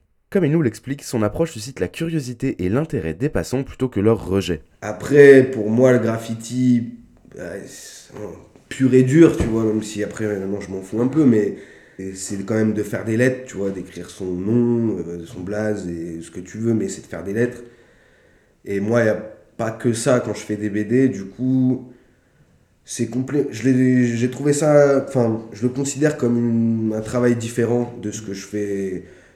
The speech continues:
Speaker 2: puis même de, de comment c'est perçu par les gens, tu vois. Le graffiti, il est dans les mœurs, il est dans notre culture aujourd'hui, et il choque moins, je pense. Surtout quand je fais des B D où,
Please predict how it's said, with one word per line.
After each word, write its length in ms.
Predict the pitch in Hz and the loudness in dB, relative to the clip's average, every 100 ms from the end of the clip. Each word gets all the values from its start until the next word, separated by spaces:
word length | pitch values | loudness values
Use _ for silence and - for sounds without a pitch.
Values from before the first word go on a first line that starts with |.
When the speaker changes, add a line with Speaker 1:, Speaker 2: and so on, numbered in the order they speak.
| _ | _
Speaker 2:
puis 120 | - | 0
même 460 | 127 143 135 131 120 | 8 10 10 8 6
de, 420 | 117 117 113 113 110 110 107 104 101 - - - _ _ _ _ _ _ 107 | 4 2 2 2 0 -2 -4 -8 -12 -16 -20 -20 _ _ _ _ _ _ -8
de 100 | 113 | -6
comment 320 | 113 120 117 | 0 0 0
c'est 340 | 113 113 107 | -2 0 0
perçu 360 | 101 117 - 123 | -2 -8 -8 -8
par 160 | 110 101 | -8 -6
les 100 | 101 | -4
gens, 140 | 113 | -6
tu 140 | - | -6
vois. 120 | - - _ - | -16 -20 _ -2
Le 160 | 117 | 0
graffiti, 500 | 117 135 127 143 170 | 2 0 0 -4 2
il 80 | 147 | 6
est 80 | 127 | 8
dans 140 | 123 | 6
les 160 | 123 120 | 4 6
mœurs, 360 | 139 147 143 | 8 8 6
il 60 | 117 | 0
est 40 | |
dans 120 | 110 110 | 0 0
notre 180 | 107 | -2
culture 380 | - 117 113 143 | -4 -10 -4 0
aujourd'hui, 560 | 120 110 110 110 131 135 135 - - _ _ - | 0 0 -2 0 4 4 2 -10 -20 _ _ -10
et 800 | 98 104 98 95 92 92 95 98 | -2 0 0 -2 -2 -4 -4 -4
il 60 | 95 | -6
choque 240 | 107 98 | -6 -6
moins, 260 | 110 123 131 | 0 2 0
je 100 | 131 | 0
pense. 480 | 117 123 - - - _ _ _ | -2 -2 -2 -12 -20 _ _ _
Surtout 380 | - - 107 113 | -20 -20 -12 -10
quand 180 | 110 110 | -4 -4
je 80 | 107 | -4
fais 220 | - 107 | -6 -6
des 120 | 101 | -4
B 200 | 95 110 | -2 0
D 420 | 113 135 135 127 | 4 6 6 4
où, 880 | 110 101 98 92 92 95 92 90 90 | -2 -4 -8 -10 -12 -10 -10 -8 -10